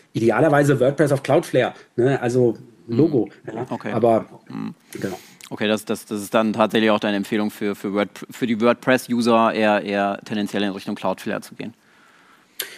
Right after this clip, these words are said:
Speaker 1: Ja, also, ich, ich würde halt alles nutzen, wie ich halt meine Seite sozusagen alleine schon mal systemisch einfach schneller bekomme, ne? Und, ähm, genau, das ist dann einfach eine sehr einfache Möglichkeit, um mal schon sehr viel Speed out of the box quasi halt rauszubekommen.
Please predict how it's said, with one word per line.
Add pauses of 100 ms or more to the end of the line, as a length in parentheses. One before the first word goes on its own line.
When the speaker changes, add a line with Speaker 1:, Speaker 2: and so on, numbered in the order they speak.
Speaker 1:
Ja,
also, (440)
ich,
ich
würde
halt
alles
nutzen,
wie
ich
halt
meine
Seite
sozusagen
alleine
schon
mal
systemisch
einfach
schneller (280)
bekomme, (240)
ne? (220)
Und,
ähm, (180)
genau,
das
ist
dann
einfach
eine
sehr
einfache
Möglichkeit,
um
mal
schon
sehr
viel
Speed (280)
out
of
the
box
quasi
halt
rauszubekommen.